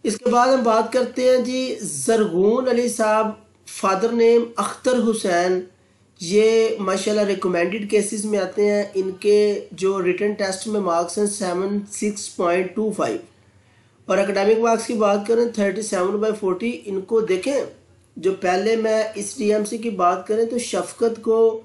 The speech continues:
सिक्सटी फ़ोर interview में marks मिले थे लेकिन वो recommend नहीं हुए, लेकिन जरगून को सिक्सटी टू marks interview में मिले हैं, वो recommend हो गए हैं because of academic marks और written marks इनके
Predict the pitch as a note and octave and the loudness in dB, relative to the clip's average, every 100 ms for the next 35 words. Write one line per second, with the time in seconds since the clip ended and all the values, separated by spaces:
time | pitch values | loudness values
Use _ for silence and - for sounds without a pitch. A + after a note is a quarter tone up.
0 | - _ _ _ _ - - G#3+ - B3+ | -16 _ _ _ _ -10 -4 -4 -4 -4
1 | A3 G#3 G3+ A3 A#3 A3+ A#3+ A#3 A#3+ A#3+ | -4 2 4 4 4 2 0 0 0 2
2 | A#3+ G#3 G3 G3+ A3 A3 A#3 C4 A3 G3 | 2 2 0 -2 -2 0 2 2 0 0
3 | A3+ A3+ F#3+ F3 - G#3 A3+ G#3 A3 A3+ | 0 0 -2 -2 -2 -2 -2 0 0 0
4 | D3+ A2+ - _ _ - _ F#3+ G#3 B3 | -2 -6 -16 _ _ -20 _ -2 0 0
5 | G3+ G#3+ G#3 G3 G#3+ B3 A#3+ C4 B3+ A#3 | 0 2 2 4 4 4 2 -2 0 -2
6 | - - B3+ - B3 C#4 C#4 A#3 G#3+ G#3 | -4 -4 -4 -4 -2 -2 0 2 0 0
7 | A3 G#3+ A3 A#3 A#3 G#3 G3+ A#3 A#3 F#3+ | -2 0 0 0 2 2 2 0 0 0
8 | D#3+ F#3 G3 G#3 G#3 E3 F3+ A#3+ D#4 - | -2 -4 -2 2 2 2 0 -2 -6 -12
9 | _ _ _ _ _ _ _ _ _ _ | _ _ _ _ _ _ _ _ _ _
10 | _ _ _ _ _ _ _ G#3+ A3+ A3 | _ _ _ _ _ _ _ -8 0 4
11 | A#3 B3+ C4 C4 A3+ G#3 G3+ A#3+ B3 B3+ | 4 4 2 2 0 2 2 0 0 2
12 | B3 B3 C4 G3+ F3+ G#3+ G#3 F#3+ F#3+ G#3 | 2 2 0 0 0 0 2 0 0 0
13 | G3+ B3 | 0 0